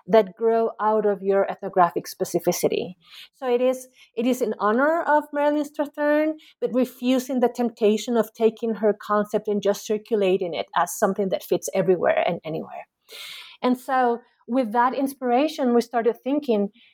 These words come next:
"That's all, that's all wonderful, but we're both, uh, practical and pragmatic people,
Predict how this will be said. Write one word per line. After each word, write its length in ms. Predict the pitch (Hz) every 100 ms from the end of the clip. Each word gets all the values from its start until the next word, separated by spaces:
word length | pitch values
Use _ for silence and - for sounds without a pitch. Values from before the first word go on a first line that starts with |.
| _ _ _ _ _ _ -
"That's 220 | 254 269
all, 280 | 277 269 262
that's 240 | 196 214 -
all 120 | 196
wonderful, 600 | 175 165 277 370 370 392 240
but 480 | 214 214 302 - - _ _ _ -
we're 160 | 226 226
both, 360 | 220 220 240 - -
uh, 320 | 214 202 180 180 _ _ _ _
practical 560 | 226 196 202 277 294 -
and 180 | 240 233
pragmatic 600 | 226 208 196 233 277 -
people, 500 | 311 320 359 381